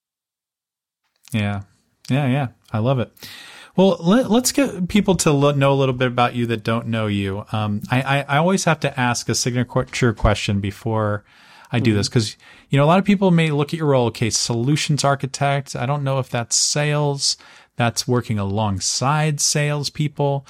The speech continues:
Speaker 1: Um, customer advocate, that's not sales either. That's kind of, like, post-sales. That's, like, you know, kind of helping them adopt the product. Same thing, customer onboarding, helping them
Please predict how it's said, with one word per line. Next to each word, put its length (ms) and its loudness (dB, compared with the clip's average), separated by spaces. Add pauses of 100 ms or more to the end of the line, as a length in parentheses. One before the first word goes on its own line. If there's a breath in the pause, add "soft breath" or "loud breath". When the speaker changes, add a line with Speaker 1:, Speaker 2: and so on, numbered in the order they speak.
(380 loud breath)
Speaker 1:
Um, 260 0
customer 600 0
advocate, 640 -2 (100)
that's 300 -4
not 220 0
sales 420 -2
either. 260 -2
That's 240 -4
kind 280 -2
of, 140 -6
like, 300 -8
post-sales. 840 -2
That's, 300 -6
like, 260 -6 (360 loud breath)
you 100 2
know, 180 0
kind 260 -4
of 120 -4
helping 400 -2
them 360 -2
adopt 500 -2
the 60 -4
product. 440 0
Same 240 0
thing, 320 -4
customer 420 -4
onboarding, 640 0
helping 380 -4
them 260 -4